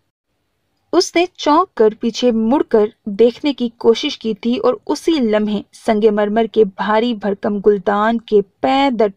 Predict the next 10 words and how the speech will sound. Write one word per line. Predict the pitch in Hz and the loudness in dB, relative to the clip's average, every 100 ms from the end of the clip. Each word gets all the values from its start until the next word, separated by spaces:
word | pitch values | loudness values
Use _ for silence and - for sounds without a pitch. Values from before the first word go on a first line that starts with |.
| - | -4
पै | 208 208 | -4 -4
तीन | - _ - 285 311 311 | -8 _ -2 0 2 2
बार | 220 190 208 - | 0 -2 -6 -10
उसके | - - 226 | -8 -2 -2
सर | - 226 | 0 -2
पर | - 202 | -2 -6
कयामत | - 208 202 202 226 - | -4 -2 -2 -2 -4 2
तोड़ | 220 233 | 2 2
चुके | - 220 | -4 -10
थे। | 202 226 | -10 -14